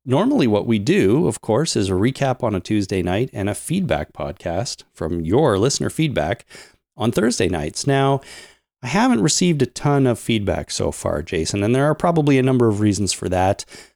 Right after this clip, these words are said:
Uh, the main one simply being that not as many people watch the show, not as many people listen to the podcast, and only a very small percentage of the people that do listen to the podcast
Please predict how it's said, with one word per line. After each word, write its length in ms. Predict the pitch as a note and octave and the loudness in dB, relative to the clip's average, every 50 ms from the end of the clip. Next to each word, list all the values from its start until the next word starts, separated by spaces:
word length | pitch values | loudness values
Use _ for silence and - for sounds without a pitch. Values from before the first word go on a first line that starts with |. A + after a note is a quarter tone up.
| _ _ _ _ F4 D4+ | _ _ _ _ -8 -6
Uh, 580 | - A#2 A2 G#2+ G#2+ G#2+ G#2+ G#2+ G#2+ A2 A#2 | -2 0 0 0 2 2 2 2 2 2 0
the 180 | A2+ A2 A#2 A2+ | 2 0 2 2
main 320 | A2+ A#2+ B2+ D3 D#3 C#3+ | 2 2 2 4 4 4
one 240 | C3 A#2 A2 A2+ G#2+ | 4 4 2 2 0
simply 420 | - - B2 A2+ - - - A2 | 0 0 -2 -2 -2 -4 -4 -4
being 520 | G#2+ G#2+ A#2 A#2 A#2 A2+ A2+ G#2+ A2 G#2+ G#2 | -2 -2 0 0 0 2 2 2 0 0 0
that 560 | G#2 G#2 G2+ G2 - - - - - - - _ | 0 0 -2 -4 -6 -10 -12 -12 -12 -14 -16 _
not 200 | A2+ G2 F#2 F#2 | -4 -2 -2 -2
as 120 | F#2 - - | -2 -4 -4
many 160 | F2+ E2+ D#2+ | -6 -6 -6
people 320 | - - F#2+ - - E2 | -6 -8 -10 -8 -6 -4
watch 260 | E2+ D#2+ E2 - - | -2 -2 -2 -4 -8
the 60 | - F#2 | -8 -8
show, 720 | - - - D#3+ D#3+ D#3 D#3 D3 D3 D3 D3 D3 D3 - - - | -4 0 0 2 4 4 4 4 4 4 2 0 -2 -6 -8 -8
not 180 | A2+ G2 F#2 | -6 -4 -4
as 120 | F2 F2 - | -4 -4 -4
many 200 | G2 F2+ E2 - | -4 -4 -4 -4
people 320 | - F#2+ E2+ - E2 E2+ | -6 -8 -6 -4 -4 -4
listen 220 | E2+ E2 - - | -4 -4 -6 -10
to 100 | - _ | -14 _
the 60 | - - | -20 -14
podcast, 800 | _ - C3+ C3 B2 B2+ - C#3+ C3 B2 A#2+ A2 - - - _ - - - - - _ _ _ _ - | _ -2 0 0 0 -2 0 0 2 2 2 2 0 -4 -8 _ -18 -20 -20 -20 -20 _ _ _ _ -4
and 640 | A2+ A2 G#2+ G#2+ G#2+ G#2+ G#2 G#2 G#2 G2 - - - - _ - | -2 -2 0 0 0 0 0 0 -2 -2 -4 -8 -12 -14 _ -2
only 300 | C3 B2+ A#2 A2+ A2 G2+ | 0 2 4 4 4 2
a 80 | G2 | 2
very 220 | G2 G#2+ G2+ G2 - | 2 2 2 2 0
small 320 | - - A2+ G2 F#2 F2+ | 0 -2 0 0 0 -2
percentage 540 | - G2+ G2+ - G#2 F#2+ F2 - F#2 F#2+ G2+ | -2 -6 -4 -4 -4 -4 -4 -8 -10 -10 -10
of 80 | E2+ | -10
the 40 | - | -10
people 260 | - F#2 E2+ - F2 F2 | -8 -10 -8 -8 -6 -6
that 180 | F2+ F2 - | -6 -6 -2
do 140 | - D3 C#3+ | 0 2 4
listen 300 | B2+ B2 G#2 - - G2+ | 4 4 2 2 -2 -4
to 80 | - - | -6 -8
the 60 | - | -12
podcast 580 | - - F#2 F2+ F2 - - F2+ F2 F2 - | -4 -2 -2 -2 -2 -2 -2 -2 -2 -2 -2